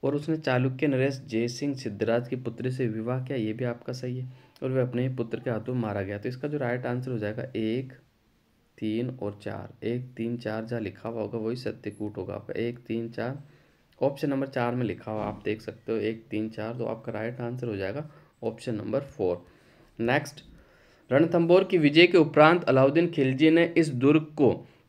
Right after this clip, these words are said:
किसके अधिकार में सौंपा था, ये आपको बताना है। तो उन्नीस का जो अपना राइट आंसर हो जाएगा, बिल्कुल ऑप्शन नंबर एक हो जाएगा। वह उलूग खां को सौंपा था। किसको सौंपा था? उलूग खां को सौंपा था।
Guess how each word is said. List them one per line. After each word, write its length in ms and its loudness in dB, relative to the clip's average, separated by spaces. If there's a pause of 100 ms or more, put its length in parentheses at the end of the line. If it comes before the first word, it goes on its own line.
किसके 260 4
अधिकार 460 6
में 120 6
सौंपा 380 4
था, 140 -4
ये 120 6
आपको 240 2
बताना 400 2
है। 140 0
तो 140 0
उन्नीस 340 4
का 100 4
जो 160 4
अपना 160 0
राइट 320 2
आंसर 280 2
हो 80 4
जाएगा, 400 2 (540)
बिल्कुल 680 4 (420)
ऑप्शन 320 0
नंबर 320 2 (100)
एक 180 2
हो 100 -2
जाएगा। 280 2
वह 80 2
उलूग 500 2
खां 220 0
को 80 -6
सौंपा 300 -2
था। 100 -4
किसको 300 -4
सौंपा 260 0
था? 100 -2
उलूग 480 0
खां 120 0
को 140 -4
सौंपा 600 -2 (140)
था। 360 -2